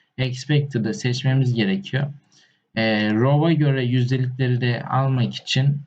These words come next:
e, buradan row'u seçmemiz yeterli olacak. Bu ikisi yine sizde seçili değildir. Testi gerçekleştirmek için expected ve row'u da seçebilirsiniz.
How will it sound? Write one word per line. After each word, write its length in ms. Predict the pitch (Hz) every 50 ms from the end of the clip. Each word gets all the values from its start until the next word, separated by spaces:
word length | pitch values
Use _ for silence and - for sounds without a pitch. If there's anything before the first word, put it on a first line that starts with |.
| _ _ -
e, 180 | 110 113 117
buradan 360 | 127 131 120 101 113 120 123 113
row'u 260 | 110 110 107 120 123
seçmemiz 580 | 127 - 101 98 - 101 101 107 123 131 123
yeterli 420 | 120 110 98 - - 104 104 - 92
olacak. 460 | 90 87 87 - 131 131 143 143 - - _ _ _ _ _ _ _
Bu 160 | 127 135 151 151
ikisi 340 | 143 143 - - - -
yine 200 | 135 123 127 123
sizde 280 | 123 - 127 123 117 120
seçili 480 | - - 123 104 - - 120 117 110 110
değildir. 500 | 127 131 131 123 127 143 143 - - - _ _ _ _ _ _ _ _ _ _ -
Testi 300 | 143 135 135 - 139 139
gerçekleştirmek 840 | 135 123 120 113 - 127 113 - 120 117 110 - - 110 98 95 -
için 200 | - - 143 143
expected 560 | 139 127 123 - - - 123 117 - - - _ -
ve 200 | 107 98 98 101
row'u 300 | 120 127 117 101 98 95
da 160 | 131 131 131
seçebilirsiniz. 1500 | 127 - 104 98 - - 127 131 135 139 131 - - _ _ _ - 104 101 98 - - - 98 117 127 123 - - -